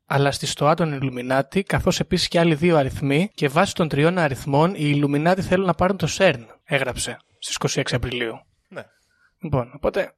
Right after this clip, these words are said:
Speaker 1: να βρούμε και τους άλλους δύο αριθμούς.
Speaker 2: Πιθανότατα αυτές οι αλλαγές
Speaker 1: Μμ.
Speaker 2: να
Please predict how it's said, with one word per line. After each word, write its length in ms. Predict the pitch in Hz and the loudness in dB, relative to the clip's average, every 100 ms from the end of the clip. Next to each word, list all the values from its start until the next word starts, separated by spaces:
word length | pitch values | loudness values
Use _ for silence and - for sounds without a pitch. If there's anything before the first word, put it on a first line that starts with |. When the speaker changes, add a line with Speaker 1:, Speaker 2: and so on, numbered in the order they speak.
| _ | _
Speaker 1:
να 160 | 160 | -4
βρούμε 240 | 143 180 170 | -2 0 0
και 80 | 156 | -4
τους 120 | - | -2
άλλους 180 | 175 160 | -2 0
δύο 80 | 170 | 0
αριθμούς. 140 | 214 | 0
Speaker 2:
Πιθανότατα 160 | 247 180 | -4 -6
αυτές 260 | - 202 | -6 -8
οι 40 | 185 | -6
αλλαγές 720 | 151 139 151 220 - - - _ | -6 -6 -4 -6 -8 -16 -20 _
Speaker 1:
Μμ. 400 | 190 160 - - | -12 -10 -12 -18
Speaker 2:
να 420 | 156 151 151 147 | -14 -10 -10 -12